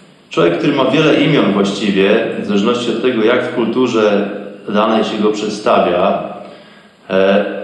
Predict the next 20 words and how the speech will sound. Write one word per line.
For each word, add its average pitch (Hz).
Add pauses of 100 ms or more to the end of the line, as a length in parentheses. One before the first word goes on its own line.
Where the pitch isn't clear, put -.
(440)
historia 151
ta 143
sięga 143
dawien 135
dawna. 113 (640)
E, 104
rozpocząłem 123
opowieść 123
od, 120
e, 110
datowania 117
tej 120
historii 110
na 104
jakieś 104
ponad 135
piętnaście 131
tysięcy 123
lat 113
temu. 95